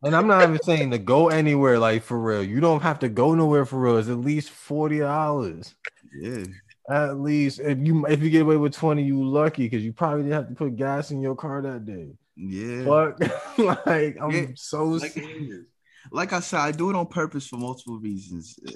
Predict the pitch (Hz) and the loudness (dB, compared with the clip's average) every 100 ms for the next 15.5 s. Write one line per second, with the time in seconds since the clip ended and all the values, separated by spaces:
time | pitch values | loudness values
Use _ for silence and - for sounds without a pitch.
0 | - _ 101 117 117 110 104 101 - 120 | -18 _ -10 -6 -4 -6 -6 -10 -8 -6
1 | 117 98 98 104 107 127 123 113 120 120 | -4 -4 -6 -8 -4 -4 -2 -2 -4 -8
2 | 82 110 107 107 110 - - 113 123 160 | -8 -8 -8 -10 -12 -16 -10 -6 -2 -2
3 | - 147 120 - 143 160 147 120 127 - | -2 -6 -6 -10 -12 -8 -8 -6 -10 -10
4 | 135 131 117 107 107 107 127 120 113 - | -10 -6 -8 -8 -8 -8 -10 -10 -12 -12
5 | 110 101 95 117 120 95 - _ _ _ | -12 -12 -10 -8 -6 -8 -10 _ _ _
6 | 107 120 120 123 117 117 123 107 113 117 | -6 -6 -4 -6 -6 -6 -8 -6 -8 -8
7 | - 147 131 131 107 101 117 117 117 117 | -4 -4 -4 -6 -6 -4 -4 -4 -6 -6
8 | 110 117 131 135 131 131 143 143 143 190 | -6 -4 -4 -4 -6 -6 -8 -8 -10 -12
9 | _ _ _ _ - - - _ - - | _ _ _ _ -20 -20 -20 _ -20 -18
10 | - 131 120 - 156 156 143 165 185 165 | -8 -6 -6 -4 -4 -4 -8 -8 -6 -6
11 | 135 101 143 143 131 110 165 156 113 107 | -8 -6 -6 -4 -4 -6 -6 -8 -6 -8
12 | 104 113 123 139 131 117 110 139 131 104 | -8 -8 -4 -4 -4 -4 -4 -4 -4 -6
13 | - 120 147 151 147 156 135 104 98 90 | -10 -8 -4 -2 -2 -2 -4 -4 -8 -8
14 | 98 123 131 139 131 127 151 127 143 117 | -8 -8 -8 -6 -4 -4 -6 -6 -6 -8
15 | 117 - 160 - - | -12 -10 -10 -10 -16